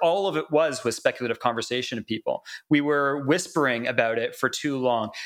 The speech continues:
And then when we whisper suspicions of why we're having performance issues, we're whispering, "Why is it delayed so long?" And they can only delay it so long before they risk a lawsuit with,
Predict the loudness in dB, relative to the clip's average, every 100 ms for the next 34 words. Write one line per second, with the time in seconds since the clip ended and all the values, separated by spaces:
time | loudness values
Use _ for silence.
0 | 0 2 2 0 0 0 0 0 0 -2
1 | -6 -2 -2 0 -4 -2 -4 -2 2 4
2 | 4 2 0 0 0 0 0 -4 -4 -2
3 | 0 -2 -4 -4 -2 -4 -2 -2 0 0
4 | 0 0 0 -8 -16 -10 2 4 4 2
5 | -2 -2 0 2 2 0 0 0 2 2
6 | 0 -2 -8 -2 0 2 0 -2 0 2
7 | 2 2 -2 -2 0 2 2 2 -2 0
8 | 2 4 2 0 0 0 2 4 2 0
9 | -4 -2 -2 -4